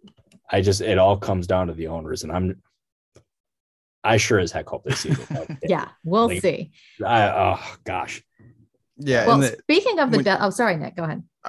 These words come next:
Speaker 3: I was just saying, when you have a deadline like that, it also dominates the social media news that day.
Speaker 2: Uh-huh.
Speaker 3: And it's like, anytime you can have a day dedicated to baseball, that's gonna be in your favor, 'cause that's gonna, obviously, the buzz lasts longer than, you know, the news breaking.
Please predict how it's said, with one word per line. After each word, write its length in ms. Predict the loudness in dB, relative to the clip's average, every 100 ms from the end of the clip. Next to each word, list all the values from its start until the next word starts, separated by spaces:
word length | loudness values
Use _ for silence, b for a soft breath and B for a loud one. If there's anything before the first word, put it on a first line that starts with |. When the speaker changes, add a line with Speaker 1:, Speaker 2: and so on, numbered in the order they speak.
| -4
Speaker 3:
I 80 | 0
was 80 | 2
just 160 | 0 2
saying, 180 | 2
when 140 | 4 4
you 80 | 4
have 200 | 0 -2
a 40 |
deadline 440 | -2 -4 -4 -8
like 220 | -8 -10 -6
that, 280 | -4 -4 -2
it 140 | 0
also 240 | 2 0 -2
dominates 720 | -2 -2 -2 -2 -4 -6 -10
the 280 | -6 -4 -4
social 360 | -2 -2 -2
media 400 | -6 -6 -6 -8
news 400 | -8 -10 -12 -12
that 240 | -12 -12 -10
day. 140 | -6
Speaker 2:
Uh-huh. 200 | 0 0
Speaker 3:
And 140 | 0
it's 100 | -4
like, 180 | -4 -4 0
anytime 480 | 2 4 2 2
you 80 | 0
can 100 | 0
have 160 | -2 -4
a 60 |
day 260 | -4 -4 -4
dedicated 720 | -4 -4 -4 -4 -6 -6 -8
to 220 | -8 -6 -6
baseball, 640 | -6 -6 -4 -4 -2 -4
that's 200 | -6 -8
gonna 180 | -8 -8
be 260 | -8 -10 -8
in 140 | -6
your 160 | -6 -8
favor, 340 | -10 -10 -10
'cause 160 | -12 -12
that's 180 | -10 -10
gonna, 140 | -10
obviously, 360 | -8 -10 -10 -6
the 140 | -6
buzz 400 | 0 2 2 0
lasts 520 | -2 -2 -2 -6 -8
longer 380 | -6 -4 -4 -4
than, 320 | -6 -8 -8 B B _
you 80 | -4
know, 140 | -2
the 140 | -2
news 320 | -2 -2 -4 -8
breaking. 600 | -6 -6 -8 -10 -12